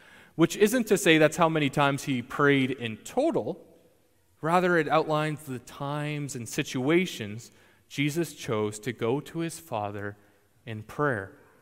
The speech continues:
Whether in times of trial or temptation, Jesus, who is truly God and truly man, goes to the Father in prayer. Do you want to grow in obedience?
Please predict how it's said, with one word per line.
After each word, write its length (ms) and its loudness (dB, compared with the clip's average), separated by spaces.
Whether 320 6
in 100 0
times 500 0
of 180 -6
trial 880 4
or 140 2
temptation, 1000 -2
Jesus, 440 2
who 160 0
is 180 -2
truly 540 0
God 480 6
and 100 0
truly 460 2
man, 480 -2
goes 460 -2
to 140 -10
the 100 -4
Father 720 -4
in 140 -10
prayer. 480 -6
Do 80 -2
you 320 -2
want 360 2
to 120 -4
grow 340 4
in 100 0
obedience? 720 -6